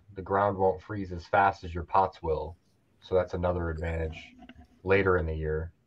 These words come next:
We fight all sorts of stuff growing outside here in Michigan. There's a lot of hurdles to growing a good plant. The green, greenhouse or covering your plants or anything like that helps so much.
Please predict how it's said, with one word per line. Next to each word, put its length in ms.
We 100
fight 240
all 160
sorts 320
of 80
stuff 300
growing 220
outside 400
here 160
in 80
Michigan. 440
There's 200
a 40
lot 280
of 100
hurdles 480
to 280
growing 280
a 40
good 200
plant. 400
The 60
green, 400
greenhouse 560
or 80
covering 340
your 120
plants 340
or 80
anything 300
like 160
that 220
helps 420
so 500
much. 480